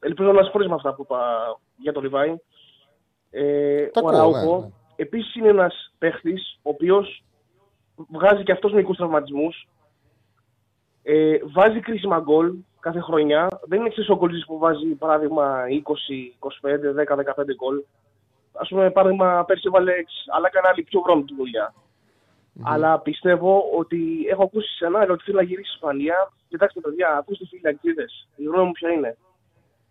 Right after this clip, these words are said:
Speaker 1: Και από τον Λιβάη και από τον Αραούχο έχουμε τον σεβασμό του και έχει το σεβασμό μας και την αγάπη του και την αγάπη μας.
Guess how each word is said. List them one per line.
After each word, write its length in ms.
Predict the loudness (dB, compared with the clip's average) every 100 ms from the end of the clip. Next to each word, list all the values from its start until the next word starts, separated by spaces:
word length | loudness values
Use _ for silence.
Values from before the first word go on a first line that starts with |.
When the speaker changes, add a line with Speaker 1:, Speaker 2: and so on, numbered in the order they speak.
| _ _
Speaker 1:
Και 120 | 2
από 100 | 4
τον 320 | 4 2 0 -6 _ _ _ _ _ _ _ -8
Λιβάη 440 | -2 2 4 2
και 140 | 2 2
από 140 | 2
τον 180 | 2 4
Αραούχο 560 | 4 4 2 -2 -8 -4
έχουμε 300 | -6 -4 -4
τον 120 | -2
σεβασμό 500 | -4 -8 -8 -4 -4
του 180 | -6 -18 _
και 100 | -8
έχει 140 | -6 -6
το 100 | -8
σεβασμό 460 | -6 -6 -4 -4
μας 260 | -2 -4 -6
και 100 | -12
την 160 | -4 0
αγάπη 320 | 2 0 -2
του 140 | -10 -18
και 100 | -8
την 140 | -6
αγάπη 280 | -4 -6 -6
μας. 360 | -6 -6 -10